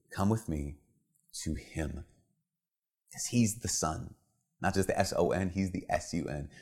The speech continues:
Mary's just the moon. Everything good in her is simply reflected, um, off of Jesus's radiance and Jesus's goodness and Jesus's glory. It just happens to be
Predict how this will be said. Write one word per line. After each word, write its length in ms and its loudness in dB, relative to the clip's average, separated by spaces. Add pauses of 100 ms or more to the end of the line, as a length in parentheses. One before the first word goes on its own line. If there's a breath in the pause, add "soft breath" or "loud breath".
(120)
Mary's 240 4
just 240 0
the 60 -2
moon. 320 -2 (480)
Everything 480 4
good 180 6
in 120 4
her 340 0 (180 loud breath)
is 140 -2
simply 240 2
reflected, 680 2 (380 loud breath)
um, 360 -2 (160)
off 220 4
of 260 -2
Jesus's 600 -2 (120)
radiance 480 -4
and 120 -14
Jesus's 520 0
goodness 400 -4
and 100 -4
Jesus's 500 -2
glory. 460 -6 (1040)
It 80 -2
just 160 0
happens 340 2
to 80 -6
be 440 2